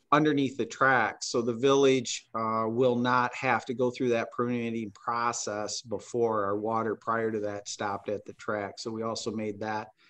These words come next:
investment into our future down there. Uh,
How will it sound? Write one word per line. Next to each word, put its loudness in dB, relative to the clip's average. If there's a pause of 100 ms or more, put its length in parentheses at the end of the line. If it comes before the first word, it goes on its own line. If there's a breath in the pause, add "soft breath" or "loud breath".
(360 soft breath)
investment -4
into -4
our -2
future -6
down -6
there. -8 (520 loud breath)
Uh, -10